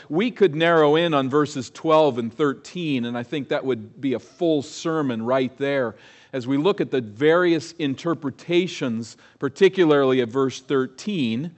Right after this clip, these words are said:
and then the implications of those divergent interpretations in the life of specific churches.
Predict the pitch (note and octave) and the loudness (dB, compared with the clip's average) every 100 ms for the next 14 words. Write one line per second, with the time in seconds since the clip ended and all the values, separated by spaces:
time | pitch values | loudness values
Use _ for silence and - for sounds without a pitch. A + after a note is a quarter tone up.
0 | _ _ _ _ _ D#3+ D3+ E3+ E3+ E3+ | _ _ _ _ _ -2 4 4 4 2
1 | F3+ D#3+ D3 - G3+ A#3 G#3+ - C#3 C3 | 2 -2 -4 0 2 2 0 -2 -2 0
2 | C#3 D3 D3 A#2+ - - C#3+ C3+ D3 C3 | 2 6 4 4 -8 -16 -6 2 2 2
3 | C#3 D#3 B2 C3+ A#2+ - C#3+ B2 C#3+ C#3 | 2 2 2 -4 -6 -4 -4 0 0 0
4 | C3+ - C#3 C3 C#3+ C3 D3 C3+ C#3 C3+ | -4 0 0 0 -6 -4 -4 0 2 4
5 | C#3 C#3 C3+ B2 - D3 - C#3 C3 - | 4 2 -4 -12 -8 -8 -4 -4 -4 -6
6 | - F3 E3 - G2+ - | -4 -4 -4 -8 -14 -16